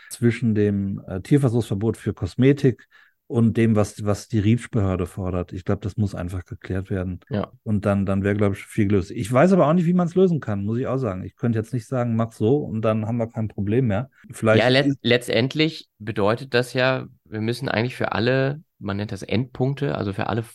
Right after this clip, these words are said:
Speaker 2: Fragestellungen, die sich in diesem regulatorischen Bereich f-, stellen. Also ist es sicher in den und den Konzentrationen, was passiert, wenn's in Flüsse und Umwelt,
Speaker 1: Mhm.
Speaker 2: äh, gerät, äh,
Speaker 1: Ja.
Speaker 2: also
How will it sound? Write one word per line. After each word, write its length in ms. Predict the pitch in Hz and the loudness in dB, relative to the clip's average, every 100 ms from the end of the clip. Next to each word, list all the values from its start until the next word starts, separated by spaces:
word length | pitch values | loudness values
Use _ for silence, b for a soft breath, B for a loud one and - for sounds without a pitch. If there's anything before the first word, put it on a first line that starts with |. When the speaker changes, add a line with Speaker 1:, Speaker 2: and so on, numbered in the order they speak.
| _ | _
Speaker 2:
Fragestellungen, 760 | - 98 107 120 - 117 120 117 | -6 -2 0 -2 0 0 2 0
die 120 | 110 | -2
sich 160 | 113 113 | -4 -4
in 80 | 107 | -4
diesem 200 | 107 104 | -4 -2
regulatorischen 600 | 101 101 98 110 107 104 | -2 -2 -4 -6 -6 -6
Bereich 300 | 98 95 98 | -4 -4 -6
f-, 220 | - _ | -16 _
stellen. 480 | - - 104 117 151 | -14 -4 0 0 -2
Also 320 | - 98 95 | -4 -4 -4
ist 260 | - 110 - | -6 -6 -6
es 280 | 104 - - b b b b b - | -8 -8 -20 b b b b b -10
sicher 400 | 113 113 117 110 | -8 -2 0 0
in 120 | 107 | -2
den 160 | 104 107 | -2 -2
und 80 | 104 | -2
den 160 | 104 | -4
Konzentrationen, 800 | 107 107 107 101 - 117 117 117 | -4 -6 -6 -6 -4 -2 -2 -4
was 120 | 107 104 | -6 -6
passiert, 380 | 107 - 107 | -8 -6 -6
wenn's 200 | 107 104 | -4 -6
in 140 | 69 104 | -6 -8
Flüsse 440 | - 113 - 110 | -6 -6 -4 -4
und 100 | 104 | -4
Umwelt, 560 | 101 117 113 110 120 - | -4 -2 0 0 -4 -10
Speaker 1:
Mhm. 80 | 104 | -8
Speaker 2:
äh, 60 | |
gerät, 500 | 107 104 107 107 - - | -6 -4 -2 -2 -4 -6
äh, 240 | - 95 | -6 -2
Speaker 1:
Ja. 60 | 117 | 0
Speaker 2:
also 200 | 113 | 0